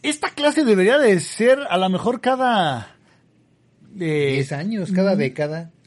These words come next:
Speaker 1: pues, híjole, mira, hay tantos jugadores fuera que creo que te daría para hacerlo a cada cinco, ¿eh?
Speaker 2: Puede ser, o sea, cada cinco, o te voy a decir otra cosa, que dejen de buscarle ellos chichis a las víboras y en lugar de hacer una generación de cinco jugadores,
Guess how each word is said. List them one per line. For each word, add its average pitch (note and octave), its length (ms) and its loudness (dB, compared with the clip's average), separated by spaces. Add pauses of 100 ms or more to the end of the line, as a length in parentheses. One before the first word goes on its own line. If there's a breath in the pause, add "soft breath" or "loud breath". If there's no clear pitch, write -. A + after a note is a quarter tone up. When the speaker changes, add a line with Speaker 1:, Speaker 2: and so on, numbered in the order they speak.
(180)
Speaker 1:
pues, D#3 260 -4
híjole, G3+ 320 -2
mira, G3 520 -2
hay D4+ 160 2
tantos G#4 300 -4
jugadores F#3+ 640 2
fuera D3 600 0 (480 soft breath)
que D3+ 120 -4
creo F#3 180 0
que C4 100 -6
te F#3 160 0
daría D#3+ 260 2
para F#3+ 160 0
hacerlo F3+ 220 -2
a E3+ 40 -2
cada F#3 180 0
cinco, A#2 440 -6
¿eh? D3+ 120 -14 (480 soft breath)
Speaker 2:
Puede B3 260 -2
ser, B3+ 280 -6
o E3 60 -8
sea, G3 180 -2
cada A#3+ 220 -2
cinco, A3+ 320 -2
o D#3+ 120 -4
te G3 80 -2
voy G#3 100 0
a A3+ 40 0
decir G#3+ 200 -2
otra G#3 160 -6
cosa, E3+ 380 -4 (540 soft breath)
que G3 140 0
dejen G#3+ 260 -2
de A3 80 -2
buscarle F3+ 560 -2
ellos D3+ 220 2
chichis - 360 -6
a F#3+ 40 0
las F#3 180 -2
víboras F#3 400 -4
y D3+ 40 -6
en C3+ 80 -4
lugar D3+ 260 -2
de F3 80 -2
hacer E3 280 -4
una E3+ 260 -2
generación C3+ 580 -4
de C3 120 -2
cinco D3 360 -6
jugadores, F3+ 560 -4